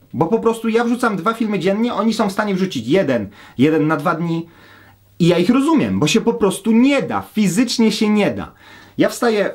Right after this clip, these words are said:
zwykle o siódmej rano, chociaż z bólem wielkim, jak, y, czasem, y, żona jest tak miła i ona odwiezie dzieci, to czasem pośpię trochę dłużej.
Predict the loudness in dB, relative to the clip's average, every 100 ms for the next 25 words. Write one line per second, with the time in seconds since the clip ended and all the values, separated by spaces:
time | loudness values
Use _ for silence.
0 | -12 _ _ _ _ -20 -8 -4 0 0
1 | 2 0 2 0 2 0 0 0 -2 -4
2 | -4 -2 -2 -4 -6 0 2 2 2 0
3 | -2 0 0 0 0 -2 -2 0 -2 0
4 | -2 -2 0 2 2 0 0 0 2 0
5 | 2 0 -2 -2 2 2 2 0 0 0
6 | 0 0 0 0 -2 -2 -4 -2 -2 -2
7 | -2 -2 -2 -2 -2 -2 -2 0 0